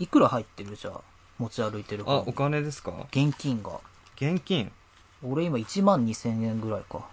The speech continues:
Speaker 2: あ、でもね、同じぐらい。僕も一万三千円ぐらいかな。
Speaker 1: 一万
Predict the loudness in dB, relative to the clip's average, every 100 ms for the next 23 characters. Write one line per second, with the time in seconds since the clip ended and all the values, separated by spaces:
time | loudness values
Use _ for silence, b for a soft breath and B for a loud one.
0 | -20 -12 0 2 2 2 2 2 2 4
1 | 2 2 2 2 0 4 4 6 4 4
2 | 4 4 4 4 4 4 2 -6 -10 -18
3 | -20 -20 -20 -20 -20 -20 -10 -2 0 0